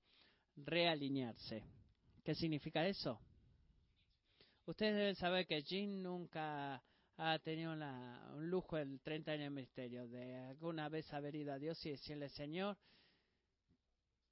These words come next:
¿qué es lo que tú me has llamado para hacer de forma única? ¿Lo que, qué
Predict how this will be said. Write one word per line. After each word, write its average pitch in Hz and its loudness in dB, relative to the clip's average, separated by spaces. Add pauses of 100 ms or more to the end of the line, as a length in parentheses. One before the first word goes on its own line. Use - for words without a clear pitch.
(360)
¿qué 214 -4
es 208 -2
lo 202 0
que 175 -4
tú 202 0
me 156 0
has 160 0
llamado 165 4
para 151 4
hacer 165 -2
de 156 -2
forma 156 0
única? 127 -4
¿Lo 147 -8
que, 170 -6 (200)
qué 190 2